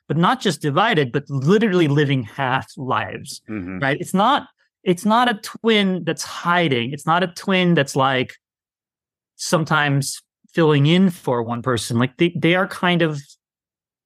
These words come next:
Speaker 1: they are literally living one life
Speaker 2: Mm-hmm.
Speaker 1: to the point where their identities have been subsumed into one another.
Speaker 2: Yeah.
Speaker 1: And that's, you know, that's a thing that, that is very, um,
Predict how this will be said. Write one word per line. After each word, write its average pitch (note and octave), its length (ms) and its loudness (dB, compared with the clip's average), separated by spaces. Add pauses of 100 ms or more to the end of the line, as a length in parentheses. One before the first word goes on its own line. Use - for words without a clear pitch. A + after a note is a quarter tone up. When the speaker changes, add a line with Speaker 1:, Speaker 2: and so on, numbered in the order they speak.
(120)
Speaker 1:
they D#3 120 -4
are D3+ 120 -2
literally D#3+ 600 2
living C3+ 540 2
one B2+ 580 0
life A2+ 480 -4 (140)
Speaker 2:
Mm-hmm. F#2+ 280 -4 (100)
Speaker 1:
to D3 40 -2
the D3 120 0
point D#3+ 320 0
where B2 480 2 (460)
their D3 240 0
identities C#3+ 600 0
have A#2 160 -2
been A2+ 120 -4
subsumed D3 600 2
into G#2+ 220 -2
one A#2 180 -4
another. D2 440 -6 (120)
Speaker 2:
Yeah. E2 220 -6 (300)
Speaker 1:
And E3 120 0
that's, - 460 -2 (400)
you G#3 100 2
know, C#3+ 320 2
that's G3 240 -2
a D#4+ 80 2
thing A3+ 240 4
that, D#3+ 280 2
that D3+ 140 2
is C3 160 0
very, F3 480 2
um, C3+ 360 0